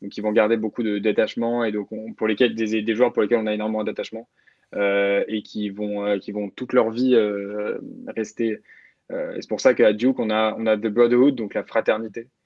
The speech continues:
euh, et qui, qui regroupe tous les anciens joueurs des, des, tous les anciens Blue Devils. Et, euh,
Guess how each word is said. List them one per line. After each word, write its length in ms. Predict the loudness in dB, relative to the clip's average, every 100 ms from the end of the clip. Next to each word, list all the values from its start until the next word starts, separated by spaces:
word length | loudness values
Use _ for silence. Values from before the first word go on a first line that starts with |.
| _ _ _
euh, 800 | -4 -2 -2 -4 -4 -4 -6 -6 -6
et 120 | -8
qui, 240 | -12 -16
qui 260 | -12 -10 -6
regroupe 440 | 0 2 4 2 2
tous 120 | 2
les 160 | 4 4
anciens 280 | 2 2 2
joueurs 260 | 6 4 4
des, 180 | 0
des, 380 | -2 -4 -4 -8
tous 100 | -6
les 80 | -4
anciens 200 | -4 -4
Blue 120 | -2 0
Devils. 360 | -2 -2 -8 -16 _ _ _
Et, 240 | -6 -4 -2
euh, 840 | -2 -4 -6 -8 -8 -8 -10 -12